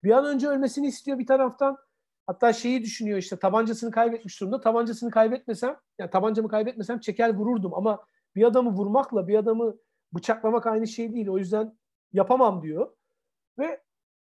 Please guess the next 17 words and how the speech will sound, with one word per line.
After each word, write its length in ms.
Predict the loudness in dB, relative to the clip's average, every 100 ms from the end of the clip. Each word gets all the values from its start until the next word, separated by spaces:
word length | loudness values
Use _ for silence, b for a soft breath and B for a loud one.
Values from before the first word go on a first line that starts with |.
| _ 2
adamın 460 | 4 4 2 -2
ölmesini 360 | -2 -4 -4 -6
bekliyor. 420 | -6 -6 -8 -6
Ve 140 | -2
bu 100 | 2
arada 280 | 6 6 6
adama 360 | 4 2 0 -4 _ _ _ _ _ _ _ _ _ _
"komrade", 500 | 2 4 6 4 4
yoldaş 640 | 4 4 4 6 2 2 -8
diyor. 200 | -14 -16 _ _ _ _ 0
"Yoldaş" 540 | 2 4 4 2 -6
diyor 220 | -6 2
ve 100 | 6
ondan 300 | 6 4 2
sürekli 420 | -2 0 0 0
özür 320 | -4 -2 -4 -6
diliyor. 280 | -12 -18